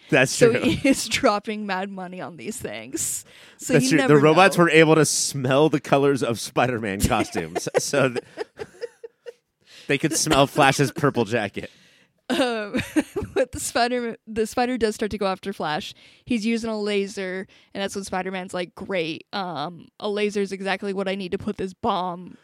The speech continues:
Speaker 2: um, next
Speaker 1: Ca-
Speaker 2: to."
Speaker 1: Cassie, you don't understand. Like, we know now about lasers, uh, and that it's an acronym that means, of course, um,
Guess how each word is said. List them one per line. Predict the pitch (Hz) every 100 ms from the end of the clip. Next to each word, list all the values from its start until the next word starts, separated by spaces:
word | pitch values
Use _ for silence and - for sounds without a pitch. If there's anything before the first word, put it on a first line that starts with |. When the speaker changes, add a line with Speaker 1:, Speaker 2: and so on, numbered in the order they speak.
| _
Speaker 2:
um, | 170 151 127 151 202
next | 214 - - -
Speaker 1:
Ca- | -
Speaker 2:
to." | 120 98 - _ _ -
Speaker 1:
Cassie, | - 170 160
you |
don't | 175 156
understand. | 135 - 123 101 98 - -
Like, | 156 143 147
we | 143 196
know | 190 147
now | 120 110 101 95
about | 95 104 101 90
lasers, | 95 87 76 73 78 95 _
uh, | 107 87 85
and | - 110
that | 107 -
it's | 117 127
an |
acronym | 123 107 - 87 80 85 104
that | 104 -
means, | 95 85 90
of | - 104
course, | - 98 78 90 - _ _ _ _ _
um, | 95 87 78 76 71 71